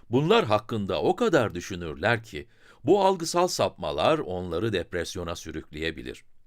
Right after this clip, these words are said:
Depresyonla ilgili algısal teorilerden bir diğeri,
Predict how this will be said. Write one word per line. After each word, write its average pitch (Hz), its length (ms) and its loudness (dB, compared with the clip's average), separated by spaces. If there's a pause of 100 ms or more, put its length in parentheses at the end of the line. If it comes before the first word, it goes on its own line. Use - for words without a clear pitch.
(800)
Depresyonla 196 680 4
ilgili 82 360 0
algısal 113 520 0
teorilerden 90 840 2
bir 90 240 -4
diğeri, 107 460 0